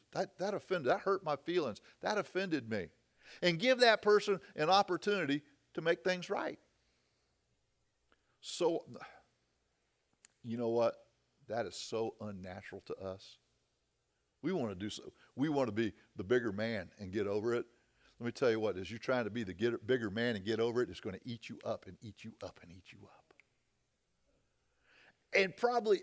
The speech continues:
I can't give you a good percent-, a great deal of all offenses could be handled one-on-one when somebody knows they're off-, they've been offended. But the Bible goes on. Jesus says that, listen, if you don't get satisfaction on the one-on-one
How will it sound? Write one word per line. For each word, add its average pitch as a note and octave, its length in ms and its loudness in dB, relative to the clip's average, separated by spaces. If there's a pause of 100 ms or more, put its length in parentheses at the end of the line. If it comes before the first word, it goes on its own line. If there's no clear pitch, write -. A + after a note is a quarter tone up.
I E3 160 -2
can't C3 280 -2
give A2 120 -6
you G2 100 -4
a - 20 -8
good F#2 160 -8
percent-, - 220 -14 (200)
a C3+ 160 2
great D3+ 640 4
deal A#2+ 360 4
of G#2+ 100 2
all D3+ 340 4
offenses B2 460 -4
could A2 160 -6
be G#2+ 120 -2
handled G2 440 -4
one-on-one G2 800 -6 (920)
when G2 120 -8
somebody F#2+ 400 -4
knows F2+ 260 -8
they're E2 140 -12
off-, F2+ 320 -14
they've F2 180 -8
been E2+ 160 -12
offended. D#2 360 -18 (1900)
But C#3 120 2
the G#2 60 -10
Bible C3+ 300 8
goes A#2 200 2
on. D3 180 4
Jesus A2+ 340 -4
says D#3+ 320 8
that, A2+ 140 0
listen, C3+ 340 4 (200)
if G#2+ 100 -8
you D3+ 80 2
don't F3+ 160 6
get C#3 140 4
satisfaction D#3 760 6
on B2 100 -2
the A#2 60 0
one-on-one D3 680 4